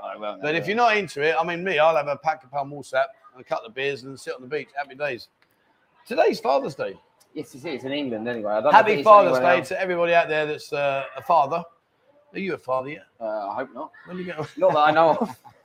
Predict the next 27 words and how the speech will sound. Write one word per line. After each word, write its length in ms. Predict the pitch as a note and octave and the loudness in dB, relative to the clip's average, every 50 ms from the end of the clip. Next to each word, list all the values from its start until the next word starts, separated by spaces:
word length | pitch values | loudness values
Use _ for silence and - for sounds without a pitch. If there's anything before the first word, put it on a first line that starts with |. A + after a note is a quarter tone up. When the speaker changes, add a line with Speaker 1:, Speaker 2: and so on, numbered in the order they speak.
| _ _ _ _ - | _ _ _ _ 4
Speaker 2:
I 220 | D#3 D#3+ F3+ F#3+ G3+ | 6 8 8 8 6
hope 180 | G3+ G3 D#3+ | 4 2 0
not. 220 | D3+ C#3 C3+ B2 - - - - - - - - | 2 2 2 2 2 -2 -8 -8 -8 -12 -8 -6
That's 120 | G#3 G#3 | -4 -2
a, 160 | B3+ A3 G#3 G#3 | 0 0 0 -2
that's 120 | G3+ F3+ | -2 0
a 20 | |
bit 100 | G3 F3 | 2 4
harsh, 280 | D#3+ D#3 F3+ G3 G#3 F#3+ | 6 6 6 6 4 2
isn't 100 | G#3 G3+ E3 | 0 0 0
it? 100 | D3 - - _ - | 0 -2 -6 _ -2
Speaker 1:
Well, 300 | - E3+ E3+ - - - - | 0 0 0 0 -4 -8 -4
not 160 | F3 D#3+ - | -4 -4 -2
that 60 | C#3+ | -2
I 100 | C3+ C3+ | -2 -2
know 220 | C#3 C3+ C3 B2 A2+ | -2 -2 -2 -4 -4
of, 100 | A#2 C3 | -10 -16
anyway. 220 | B2 A#2+ A2+ A2+ | -18 -16 -6 0
Speaker 2:
Uh, 180 | E3 F3 F3+ F#3 | 2 2 2 2
Nick 200 | G#3 A3+ G#3+ - | 0 -2 -4 -4
says, 220 | - G#3+ G3+ E3 | -2 -2 -2 -2
"Good 160 | - A3 A3+ | -2 2 4
afternoon, 340 | A#3 G#3+ A3 A3 G#3+ G#3+ F#3+ | 4 4 4 2 -6 -6 -4
Trevi, 280 | - G#3+ G3+ G3 G3+ G3+ | -2 -2 -2 0 0 -2
and 100 | G3 F3+ | -2 -4
the 60 | E3+ | -2
girls 280 | - G3 F#3+ F#3+ F3 | 2 2 2 2 2